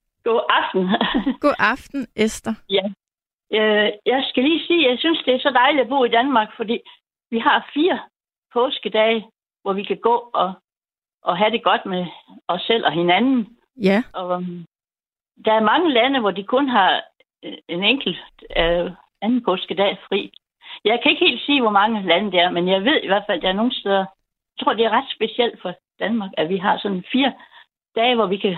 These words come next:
Speaker 1: rigtig nyde det af hinanden.
Speaker 2: Jeg tæ-
Speaker 1: Og så er det med
Speaker 2: Undskyld.
Speaker 1: det med traditioner, det synes jeg også, altså, nu er jeg blevet rigtig gammel, og, men da min mand, han levede, så havde vi hver år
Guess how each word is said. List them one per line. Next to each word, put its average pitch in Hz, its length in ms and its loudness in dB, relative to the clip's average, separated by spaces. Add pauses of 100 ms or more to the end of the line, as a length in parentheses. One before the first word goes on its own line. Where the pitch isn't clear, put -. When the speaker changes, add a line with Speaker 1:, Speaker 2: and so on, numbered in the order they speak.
(100)
Speaker 1:
rigtig 220 260 0
nyde 226 240 0
det 202 100 -6 (600)
af 190 80 -8
hinanden. 208 440 0 (160)
Speaker 2:
Jeg 240 120 4 (100)
tæ- 262 140 0
Speaker 1:
Og 226 60 -4
så 311 100 2
er 320 80 2
det 285 200 0
med 262 100 2 (640)
Speaker 2:
Undskyld. 220 400 0
Speaker 1:
det 247 160 -2
med 233 80 -2 (140)
traditioner, 233 580 0 (680)
det 302 100 -2
synes 311 200 0
jeg 240 80 4
også, 220 180 -2
altså, 190 240 -4 (320)
nu 233 160 2
er 277 40 2
jeg 226 100 -2
blevet 185 480 -4
rigtig 202 300 -2
gammel, 165 340 2
og, - 160 -4 (420)
men 196 140 -2
da 214 240 2
min 196 160 -2
mand, 262 180 -2
han 233 160 0
levede, 226 360 0
så 240 120 0
havde 240 280 0
vi 196 100 -2
hver 226 300 0
år 202 340 -2